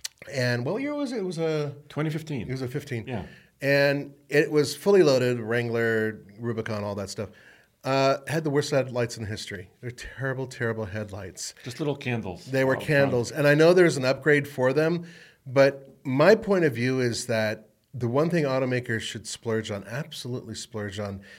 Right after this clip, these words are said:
Speaker 1: is your ability to see at night. As such,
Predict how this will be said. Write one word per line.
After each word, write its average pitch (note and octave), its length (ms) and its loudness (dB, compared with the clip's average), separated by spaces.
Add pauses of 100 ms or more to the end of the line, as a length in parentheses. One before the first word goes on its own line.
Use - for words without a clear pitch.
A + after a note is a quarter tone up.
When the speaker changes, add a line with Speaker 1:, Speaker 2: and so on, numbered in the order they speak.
(120)
Speaker 1:
is A2 220 -8
your F#3 160 4
ability D3+ 440 2
to A2 100 -2
see D3+ 520 -6
at A#2+ 340 -4
night. G#2+ 460 -6
As B2+ 260 0
such, A#2 460 -2